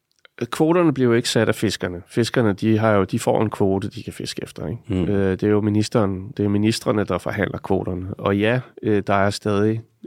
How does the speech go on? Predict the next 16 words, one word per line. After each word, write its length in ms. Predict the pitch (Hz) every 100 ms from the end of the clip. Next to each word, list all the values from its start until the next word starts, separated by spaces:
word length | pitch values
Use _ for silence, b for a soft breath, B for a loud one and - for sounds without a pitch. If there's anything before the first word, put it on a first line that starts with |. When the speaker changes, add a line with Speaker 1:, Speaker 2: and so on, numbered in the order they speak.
| -
Speaker 1:
øh, 540 | 101 95 95 92 92 - - - - - - -
kvoter, 480 | - 107 113 123 _ _ _
som 380 | - 107 95 92
vi 80 | 95
fisker 300 | - 107 -
på, 220 | 113 95
som 200 | - 101
ligger 220 | 98 98
over 420 | 98 98 - 98 - _ _ _ _ _ _ -
det, 100 | 101
man 100 | 98
kalder 260 | 104 98
maksimal 640 | 95 92 - 104 104 95 98
bæredygtig 560 | - 95 95 98 98
udnyttelse, 640 | 110 101 101 92 95 110 107 - _ -
øh, 360 | 104 95 95